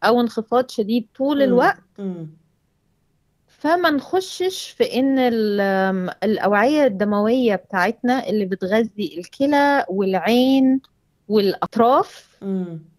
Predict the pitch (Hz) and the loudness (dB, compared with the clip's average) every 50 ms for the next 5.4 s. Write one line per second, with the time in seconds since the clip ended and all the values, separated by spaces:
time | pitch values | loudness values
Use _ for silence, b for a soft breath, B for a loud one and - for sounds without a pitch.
0 | _ _ _ _ - _ - - - _ - 180 180 175 165 165 165 165 160 165 | _ _ _ _ -20 _ -20 -20 -20 _ -20 -18 -18 -16 -14 -14 -14 -14 -14 -10
1 | 165 165 208 208 208 202 196 196 196 196 180 - _ _ _ _ _ _ _ _ | -4 -2 -2 0 0 -2 -4 -4 -4 -4 -4 -6 _ _ _ _ _ _ _ _
2 | - 214 - - - _ _ - 214 196 - - 220 220 - 285 302 320 311 277 | -8 -8 -8 -8 -12 _ _ -8 -8 -8 -6 -8 -6 -4 -2 0 0 2 2 2
3 | 247 233 190 196 196 190 202 226 247 233 254 247 240 233 214 196 190 185 - - | 2 2 2 0 0 2 2 2 2 4 2 2 2 0 -4 -8 -8 -10 -12 -12
4 | - - 285 269 - 277 240 240 262 247 247 240 226 - 220 214 - 285 277 - | -8 -8 -8 -6 -6 -6 -6 -4 -4 -4 -4 -6 -6 -8 -8 -4 -4 -4 -2 -2
5 | 277 240 254 254 220 254 214 | -6 -4 -4 -4 -4 -6 -12